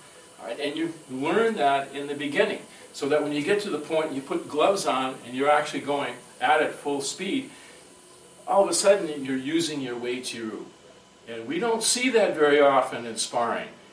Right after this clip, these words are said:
because dojos don't do that. They don't teach that way. They just reach a certain level and then they throw the gloves on and now it's just that cat and dog fight. Ain't the way to do it. All right? So I hope this,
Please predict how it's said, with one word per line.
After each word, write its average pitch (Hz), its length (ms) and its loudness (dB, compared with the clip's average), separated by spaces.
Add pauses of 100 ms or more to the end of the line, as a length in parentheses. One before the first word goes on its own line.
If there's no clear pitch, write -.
because 113 340 -8
dojos 131 540 -4
don't 131 340 -6
do 147 160 -6
that. 143 240 -8
They 107 100 -10
don't 123 240 -10
teach 160 320 -8
that 120 220 -8
way. 95 220 -4 (400)
They 123 100 -6
just 139 180 -6
reach 147 200 -2
a 135 60 -6
certain 127 400 -6
level 143 320 4
and 123 80 -6
then 127 140 -8
they 123 60 -12
throw 135 240 -4
the 127 100 -4
gloves 143 300 4
on 143 300 4
and 107 100 -8
now 127 300 0 (400)
it's 113 140 -10
just 139 240 -2
that 117 220 0
cat 120 260 0
and 113 120 -12
dog 120 300 4
fight. - 260 -6 (1200)
Ain't 165 220 -4
the 170 100 -2
way 170 240 2
to 165 180 2
do 214 260 10
it. - 140 6 (880)
All 127 180 0
right? 190 200 2 (220)
So 143 220 2
I 143 40 2
hope 214 280 4 (880)
this, - 520 -4